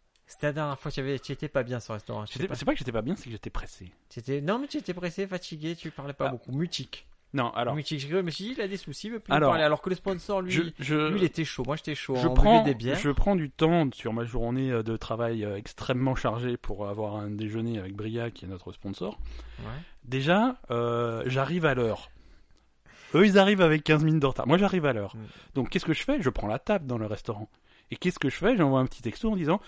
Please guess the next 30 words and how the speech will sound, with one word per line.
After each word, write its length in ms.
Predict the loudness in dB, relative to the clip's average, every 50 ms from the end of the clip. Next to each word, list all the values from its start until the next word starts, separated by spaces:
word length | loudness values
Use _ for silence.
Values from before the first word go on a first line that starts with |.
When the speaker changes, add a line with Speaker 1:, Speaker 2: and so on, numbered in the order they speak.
| -12 -20 -20 -20 _
Speaker 2:
J'ai 160 | -8 -8 2
pris 220 | 4 6 6 6 6
la 120 | 4 2
table, 240 | 4 0 0 -2 -2
je 120 | -4 -6
suis 220 | -6 -2 0 2 4
à 40 | 4
l'intérieur 320 | 4 2 0 -2 -4 -2 -4
du 80 | -4 -4
restaurant, 380 | -6 -4 -4 -2 -2 -2 -2 -2
je 100 | -2 0
vous 220 | 0 2 0 0
attends. » 260 | -2 -4 -6 -8 -10 -10 _ _ _ -18 _
Speaker 1:
Mm. 40 | -12 -12 -10 -6 -2
Speaker 2:
Donc, 180 | -2 -2 0 4 4
eux, 160 | 6 6 6
qu'est-ce 200 | 4 0 -2 -4
qu'ils 120 | -4 -2
font ? 160 | 0 2 2 2
Ils 140 | 2 0 0
arrivent 260 | 0 0 -2 -2 -4 -10 -18 _ _ _ _ _ _ _ _ _ _
un 100 | -2 -2 0
quart 180 | -2 -2 -2 -2
d'heure 140 | -4 -4 -2
en 40 |
retard, 320 | 2 2 2 2 2 -4 -12 -16 -16
sans 240 | -12 -4 -2 -2 0
regarder 300 | 2 0 0 0 0 0
leur 180 | 0 0 -2 -2
texto, 400 | -4 -6 -4 -2 -2 -2 -2